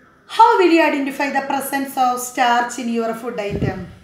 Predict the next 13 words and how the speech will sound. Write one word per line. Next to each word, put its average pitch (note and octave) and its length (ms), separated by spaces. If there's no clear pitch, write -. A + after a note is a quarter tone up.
Yes. B3 760
So, B3 180
take B3+ 320
any D4+ 260
food D4 280
item A#3+ 400
and B3 400
add B3+ 540
two F4 180
or D4+ 260
three F4 340
drops C#4 420
of D4 340